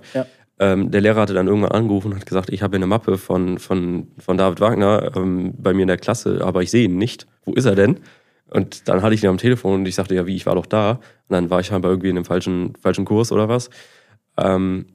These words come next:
Speaker 2: ja, das war dann so ein bisschen der holprige Start, aber das hat sich dann eingegroovt. Ich bin dann mit dem Lehrer dann irgendwie auf einen,
Speaker 1: Mhm.
Speaker 2: auf einen Nenner gekommen und, äh, am Ende hat er sich auch als sehr sympathisch rausgestellt. Am Anfang war das so ein bisschen,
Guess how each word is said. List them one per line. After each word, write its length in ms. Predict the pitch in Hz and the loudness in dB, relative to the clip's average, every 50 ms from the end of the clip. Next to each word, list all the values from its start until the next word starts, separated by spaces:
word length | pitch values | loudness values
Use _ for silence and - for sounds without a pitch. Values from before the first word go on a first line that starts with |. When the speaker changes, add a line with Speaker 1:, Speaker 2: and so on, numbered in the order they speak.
| _ _ _ | _ _ _
Speaker 2:
ja, 300 | - 98 90 87 85 - - _ _ | -6 -4 -2 -2 -4 -6 -14 _ _
das 180 | 95 90 - | -6 -2 0
war 80 | 95 95 | 0 2
dann 160 | 98 92 95 | 2 2 0
so 60 | 95 | 0
ein 20 | 95 | -2
bisschen 320 | 107 101 - 104 90 87 | -4 -2 -2 -2 -2 0
der 160 | 95 95 90 | 0 0 2
holprige 380 | 107 113 - - - 104 92 95 | 2 0 -2 0 -4 -4 -4 -4
Start, 400 | - - - 95 98 113 117 - | -4 -2 -2 0 0 0 0 0
aber 220 | 98 95 98 92 | 0 0 0 2
das 140 | 92 92 90 | 0 -2 -2
hat 140 | - 92 - | -2 -6 -6
sich 100 | - 92 | -6 -4
dann 140 | - 92 90 | -2 -2 -2
eingegroovt. 480 | 95 95 104 101 92 95 101 101 - | 0 -2 -2 -2 -2 -2 -4 -6 -6
Ich 100 | - - _ | -12 -14 _
bin 100 | - 92 | -4 -2
dann 80 | 90 90 | -2 -2
mit 60 | 87 | -2
dem 140 | 92 90 90 | -2 -2 0
Lehrer 320 | 90 92 92 92 92 90 | 0 0 0 0 -2 0
dann 280 | 90 90 90 90 92 85 | -2 -2 -2 -2 -2 -2
irgendwie 340 | 87 90 90 85 87 87 | -4 -4 -6 -6 -4 -4
auf 140 | 87 85 - | -6 -6 -4
einen, 280 | - 92 87 87 87 85 - - - | -2 -2 -2 -2 -4 -6 -10 -12 -6
Speaker 1:
Mhm. 180 | - 123 113 110 | -2 -2 0 0
Speaker 2:
auf 80 | - 95 | 0 0
einen 140 | 95 98 | 2 2
Nenner 240 | 95 107 123 127 120 | 2 2 2 2 0
gekommen 560 | 110 104 98 - - 107 104 104 104 104 95 | 0 -4 -6 -2 -2 0 0 0 -2 -2 -2
und, 420 | 92 92 92 92 90 87 - - - | -2 -2 -2 -2 -4 -6 -8 -10 -6
äh, 40 | 92 | -4
am 360 | 90 87 87 87 87 87 90 | -4 -2 -2 -2 -2 -2 -2
Ende 160 | 92 92 90 | -2 -2 -2
hat 120 | 85 87 87 | -2 -2 -4
er 60 | 87 | -4
sich 140 | 85 85 - | -6 -4 -6
auch 140 | 82 82 87 | -6 -6 -6
als 140 | 85 80 | -6 -4
sehr 100 | - 87 | -4 -4
sympathisch 460 | 85 85 80 - 101 107 98 90 - - | -4 -4 -2 -2 -2 -2 -2 -6 -6 -4
rausgestellt. 560 | 95 92 - - 90 - - - 90 90 87 | -6 -6 -4 -6 -8 -6 -4 -2 -2 0 0
Am 100 | 87 87 | -2 -4
Anfang 240 | 87 - - 87 90 | -4 -4 -4 -4 -2
war 80 | 92 | -2
das 120 | 87 85 82 | -4 -4 -6
so 60 | 98 | -6
ein 40 | 87 | -6
bisschen, 380 | 90 90 - 98 90 90 87 | -6 -4 -2 -4 -4 -4 -6